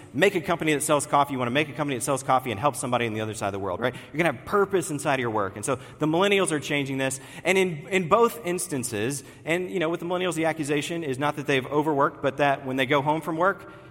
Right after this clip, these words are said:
you can blend at work during the day, but don't ask me to do any work at night because that's my personal time, right? Blending only works one way, and it's while I'm in the office.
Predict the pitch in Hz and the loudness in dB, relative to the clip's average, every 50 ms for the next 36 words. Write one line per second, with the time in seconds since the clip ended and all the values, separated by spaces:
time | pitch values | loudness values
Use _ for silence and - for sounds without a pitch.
0 | - - 127 131 - 135 123 120 135 156 175 190 196 196 190 175 - 151 151 170 | -12 -10 -6 -4 -2 -2 -2 -2 0 0 2 2 2 0 -2 -4 -4 -2 -2 -2
1 | 175 170 170 156 160 156 151 139 143 147 151 147 123 123 107 92 - - - 151 | -2 -2 -2 -4 -4 -2 -2 0 2 2 2 4 2 0 -4 -4 -10 -10 -4 -2
2 | 151 151 151 143 139 139 147 135 127 120 127 127 123 117 120 120 117 120 110 117 | 0 2 2 0 0 0 -2 -4 -2 -2 -2 -2 -2 0 0 -2 -2 -2 -2 -2
3 | 117 117 113 113 117 107 101 120 117 113 - 117 107 101 - - 110 104 - 95 | -2 -2 -2 -4 -8 -8 -4 -4 -4 -4 -4 -8 -8 -8 -6 -6 -8 -6 -8 -12
4 | 92 - 98 98 90 90 101 104 107 120 123 139 143 147 147 147 139 131 127 127 | -10 -10 -10 -10 -8 -6 -6 -6 -6 -6 -4 -4 -2 -2 -2 -2 -2 -2 -4 -4
5 | 120 110 113 110 - - 113 107 104 101 98 98 98 98 98 95 - - 107 104 | -2 -2 -2 -4 -4 -6 -8 -8 -4 -2 -2 0 0 -2 -4 -6 -8 -2 0 0
6 | 95 90 - 110 101 107 101 104 104 101 - 73 - - - | 0 0 -4 -8 -8 -6 -4 -2 -2 -4 -4 -8 -14 -14 -16